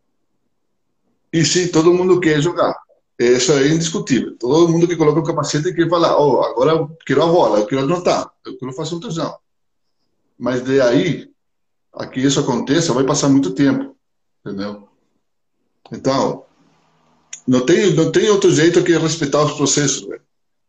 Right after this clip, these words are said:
Primeiro processo, o processo físico, o segundo, o psicológico, o terceiro, o no campo. Aí, se você tá forte nos primeiros dois,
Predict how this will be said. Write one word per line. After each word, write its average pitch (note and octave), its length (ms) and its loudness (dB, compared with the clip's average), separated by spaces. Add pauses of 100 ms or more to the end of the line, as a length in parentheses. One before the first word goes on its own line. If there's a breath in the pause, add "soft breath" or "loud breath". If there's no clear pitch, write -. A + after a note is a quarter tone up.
Primeiro D3 260 -4
processo, F3 360 0
o D3 40 -2
processo C#3 340 -6
físico, F3+ 360 -6
o - 20 0
segundo, E3 360 -4
o C#3 40 2
psicológico, D3+ 640 0 (140)
o D#3+ 60 -4
terceiro, E3 420 0
o F3+ 220 6
no F#3+ 140 -8
campo. A2 280 -4 (1300)
Aí, C#3+ 280 2
se - 100 -2
você F3 220 -2
tá E3 100 2
forte E3 320 2
nos C#3+ 160 0
primeiros C#3 380 2
dois, D#3 520 2